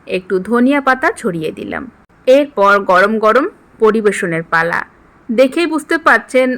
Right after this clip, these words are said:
অসাধারণ হয়েছে, আর এটা দেখতে যতটা সুন্দর হয়েছে খেতেও কিন্তু ততটাই সুস্বাদু। ডিম, পটল, আলু দিয়ে আপনারা একবার হলেও এই পদ্ধতিতে এই রেসিপিটা একবার বানিয়ে দেখবেন।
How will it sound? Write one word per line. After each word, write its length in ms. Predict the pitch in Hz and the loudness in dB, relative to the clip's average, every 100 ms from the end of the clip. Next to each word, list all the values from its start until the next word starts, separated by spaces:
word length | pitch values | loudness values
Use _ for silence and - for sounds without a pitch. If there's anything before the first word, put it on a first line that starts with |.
| - | -6
অসাধারণ 840 | 208 - - 240 240 240 233 240 | -6 -6 -2 0 2 0 0 0
হয়েছে, 460 | 240 214 185 185 240 285 _ _ _ _ _ | 0 0 -2 -2 -2 -2 _ _ _ _ _
আর 320 | 175 175 170 165 | 0 2 2 0
এটা 220 | 233 269 | -2 -2
দেখতে 320 | 247 262 262 285 | 2 0 0 0
যতটা 360 | 277 262 285 | 0 0 -4
সুন্দর 360 | 294 302 285 302 | -2 0 2 2
হয়েছে 340 | 285 311 311 330 - | 2 -2 -2 -6 -2
খেতেও 320 | 240 202 214 | -2 2 0
কিন্তু 300 | 208 214 208 302 | 0 -2 -4 0
ততটাই 500 | 226 202 190 254 311 | 0 0 0 -2 -2
সুস্বাদু। 600 | - 165 - 175 160 - - _ _ _ _ _ - | -6 -6 -4 -6 -6 -10 -12 _ _ _ _ _ -6
ডিম, 320 | 226 285 330 339 | 0 2 2 2
পটল, 400 | 262 220 220 277 294 - 196 | 4 4 4 2 2 0 2
আলু 180 | 226 269 | 0 -2
দিয়ে 280 | 262 196 220 - _ - | -2 0 0 -2 _ -6
আপনারা 460 | 202 196 - 233 220 226 - 240 | -2 -2 -2 0 0 0 0 -2
একবার 280 | 240 240 302 | 0 -2 -2
হলেও 360 | 269 240 214 254 254 | 2 2 4 2 2
এই 220 | 247 277 302 233 | 2 2 0 2
পদ্ধতিতে 680 | 185 185 247 247 254 - 208 262 _ _ _ - | 2 2 -2 -2 -4 0 0 0 _ _ _ 2
এই 140 | 277 | 2
রেসিপিটা 540 | 294 254 240 233 226 208 208 - | 2 0 -2 -6 -2 0 0 -2
একবার 240 | 190 190 | 0 -2
বানিয়ে 380 | 196 175 170 208 | 0 0 -2 -2
দেখবেন। 400 | 226 254 233 311 | 0 0 -2 -6